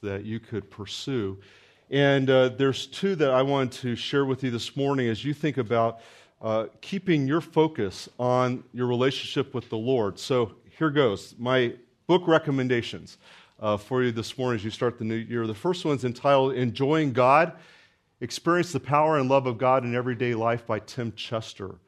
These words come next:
Uh, this is a very accessible, what I mean by that is very readable, easy to understand book on cultivating your relationship with the Lord. This is just,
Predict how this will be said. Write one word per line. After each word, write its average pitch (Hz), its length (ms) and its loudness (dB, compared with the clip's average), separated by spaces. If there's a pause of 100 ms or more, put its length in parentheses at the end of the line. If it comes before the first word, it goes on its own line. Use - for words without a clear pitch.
(480)
Uh, 101 320 -6 (100)
this 135 240 -8
is 160 80 -6
a 143 80 2
very 123 380 0 (160)
accessible, 135 840 -2
what 120 140 0
I 113 40 0
mean 123 180 -4
by 127 140 2
that 123 300 2
is 107 160 -4
very 117 280 -2
readable, 135 840 0
easy 123 300 -2
to 127 120 -2
understand 117 640 -6
book 123 380 0 (560)
on 127 460 2 (600)
cultivating 123 800 0
your 120 120 -2
relationship 120 640 -4
with 120 140 -10
the 120 80 -2
Lord. 120 360 0
This 101 200 -10
is 113 120 -8
just, - 280 -16